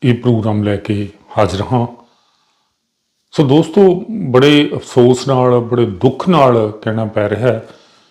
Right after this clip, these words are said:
ਕਿ ਇਸ ਵਕਤ ਪੰਜਾਬ ਦੇ ਹਾਲਾਤ ਹੜ੍ਹਾਂ ਕਾਰਨ ਬਹੁਤ ਹੀ ਭਿਆਨਕ ਨੇ।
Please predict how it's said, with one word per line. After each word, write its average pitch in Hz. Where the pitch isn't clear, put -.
ਕਿ 156
ਇਸ 156
ਵਕਤ 123
ਪੰਜਾਬ 117
ਦੇ 135
ਹਾਲਾਤ 107
ਹੜ੍ਹਾਂ 139
ਕਾਰਨ 98
ਬਹੁਤ 143
ਹੀ 139
ਭਿਆਨਕ 120
ਨੇ। 120